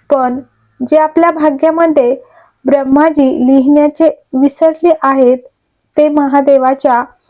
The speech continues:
पूजाने प्राप्त होते. जर आपल्याला विश्वास असेल तर ह्या मंत्राला रुद्राक्षाच्या माळेने अवश्य जप करावे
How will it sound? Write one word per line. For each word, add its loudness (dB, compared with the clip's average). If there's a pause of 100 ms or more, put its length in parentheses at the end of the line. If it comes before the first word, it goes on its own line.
(480)
पूजाने 0
प्राप्त -4
होते. 0 (1080)
जर 0 (100)
आपल्याला 0 (100)
विश्वास -2
असेल 0 (600)
तर 2
ह्या 0
मंत्राला 0 (500)
रुद्राक्षाच्या -2
माळेने 2 (760)
अवश्य -2 (420)
जप -2
करावे -2